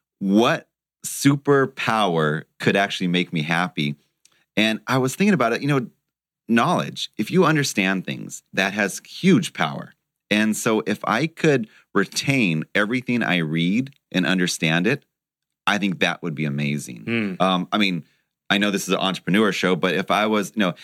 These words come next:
Speaker 1: if I read the Bible cover to cover and remembered every single, you know, point of it and all the stories and all the, the, you know, the, the, the life lessons, I think that would be amazing. Or, you know, if I had, you know, I, I read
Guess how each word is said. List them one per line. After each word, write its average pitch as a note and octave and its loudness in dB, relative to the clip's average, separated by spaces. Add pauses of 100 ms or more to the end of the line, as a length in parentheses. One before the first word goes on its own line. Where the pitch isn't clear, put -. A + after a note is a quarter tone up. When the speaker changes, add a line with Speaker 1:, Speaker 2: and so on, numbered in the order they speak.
(180)
Speaker 1:
if G#2 0
I A#2 2
read A#2 2
the G#2+ 2
Bible F#2+ -2
cover G2+ 0
to F#2 -2
cover G2+ 0
and F#2+ 0
remembered G2 2
every G#2 0
single, G#2+ 0
you G#2 0
know, F#2 2
point F#2+ 0
of G#2+ 0
it A#2 2
and F2+ -2
all F#2+ 0
the G2+ -2
stories G2+ 2
and F#2+ -4
all F#2 0
the, F#2+ 0 (280)
the, F#2+ 0
you G2 0
know, F2+ 4
the, E2 -2 (220)
the, F2+ -2 (160)
the - -6 (120)
life F#2+ 0
lessons, A#2+ -2 (520)
I - 0
think D3+ 2
that D#3 0
would D#3 -6
be D#3+ 0
amazing. D3+ 0 (360)
Or, A#2+ 4
you C3+ 0
know, B2+ 2
if A#2+ -2
I C3+ 2
had, D3 -2
you C#3+ -4
know, C3 0
I, - -4
I G#2+ 0
read A2+ 2